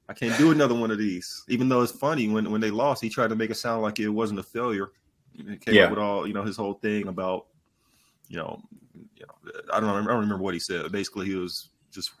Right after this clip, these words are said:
Speaker 1: talking around the idea of it being a failure that they lost in the first round.
Speaker 2: Mm-hmm.
Speaker 1: It's a failure. He, he's putting the pressure on the team to make it, to do something. They changed coaches, which, you know, it's another thing. They got a rookie coach now, Adrian Griffin. We don't really know how that's gonna look.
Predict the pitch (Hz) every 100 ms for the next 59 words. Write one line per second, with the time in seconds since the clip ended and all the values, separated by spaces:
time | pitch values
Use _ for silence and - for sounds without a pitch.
0 | _ - 104 101 92 95 92 90 82 95
1 | 90 - 87 82 76 92 - 98 92 87
2 | 87 85 85 87 85 - - 90 85 87
3 | 90 - - - - - 104 104 104 -
4 | - 92 92 98 73 80 90 80 92 85
5 | - - - - - _ - 147 - 107
6 | 104 101 95 - 101 98 98 - 92 85
7 | 98 - - 87 82 - - 107 107 107
8 | 107 101 87 85 107 101 - 117 104 107
9 | 104 - - _ _ _ - - - 90
10 | 92 101 92 101 98 92 92 101 104 107
11 | 98 - 98 95 78 87 92 92 90 104
12 | 104 101 - _ _ _ _ _ - 98
13 | 95 95 95 101 95 92 90 87 92 -